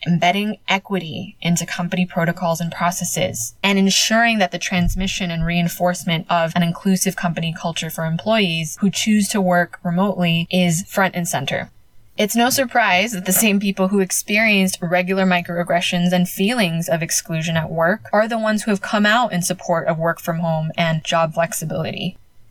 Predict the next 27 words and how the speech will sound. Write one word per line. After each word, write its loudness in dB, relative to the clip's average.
Slack's -2
Future -6
Forum -2
research -6
found 2
that -4
Black, 0
Latinx 0
or -2
Hispanic, 0
and 0
Asian 2
American 2
employees' -4
sense 0
of -2
belonging -2
was 0
actually 0
higher 0
in 2
remote 2
work -2
settings -4
during -2
the -4
pandemic -2